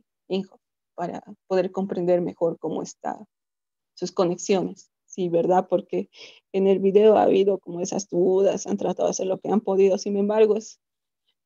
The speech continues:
uno de los mejores trabajos que ha habido, pero sí, es verdad, es, hay que complementar esta parte con, con verlo,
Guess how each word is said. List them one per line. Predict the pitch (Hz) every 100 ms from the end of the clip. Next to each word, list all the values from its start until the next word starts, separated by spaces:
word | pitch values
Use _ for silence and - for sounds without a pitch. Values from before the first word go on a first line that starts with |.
| _ -
uno | 233 208
de | 170
los | 185
mejores | 196 - - -
trabajos | - 165 - - 185 -
que | - 170 -
ha | 202
habido, | 202 160 180 190 _
pero | - 185 202
sí, | 190 - _ _ _ _ _ _ _ _
es | 214
verdad, | 202 175 175 - _ _ _ _
es, | 220 214 _ _ _ _ _ _ _ _ _ _ _ _
hay | - 233
que | 285
complementar | 214 220 190 185 196 190 190
esta | 202 185
parte | - 175 185 196 269 466 _ _ _ _ _ _ _ _ _ _
con, | 190 180 170 165 156 190 190 _ _ _ _ _ _ _ _ _ _ _ _ _
con | - 196 180
verlo, | 208 202 175